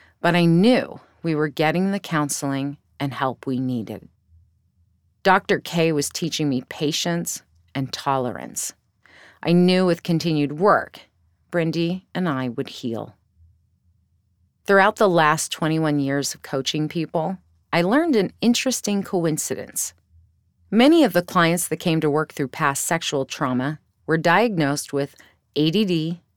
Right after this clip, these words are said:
or A D H D. So I began to note the link and ask Spirit about it. From my limited understanding, the brain has to shut down certain areas to suppress the traumatic memories.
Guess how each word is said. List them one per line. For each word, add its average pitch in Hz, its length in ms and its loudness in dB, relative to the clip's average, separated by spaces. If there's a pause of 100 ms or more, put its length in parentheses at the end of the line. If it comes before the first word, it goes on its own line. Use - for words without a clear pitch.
(200)
or 156 400 0 (340)
A 143 100 2
D 139 160 0
H 175 280 -2
D. - 260 -12 (640)
So 220 320 4 (220)
I 269 160 2
began 240 420 0
to 202 120 -4
note 170 320 2
the 135 100 -2
link 147 580 -6 (280)
and 185 120 0
ask 226 240 0
Spirit 214 380 2
about - 300 -8
it. - 180 -16 (760)
From 208 200 4
my 190 140 6
limited 196 520 4
understanding, 156 1000 -2 (340)
the 160 100 0
brain 185 380 4
has 196 340 0
to 185 60 -6
shut 202 320 0
down 131 400 -6 (320)
certain - 560 0
areas 165 600 0 (320)
to 214 140 0
suppress 233 520 2
the 226 160 0
traumatic 160 540 0
memories. 185 720 0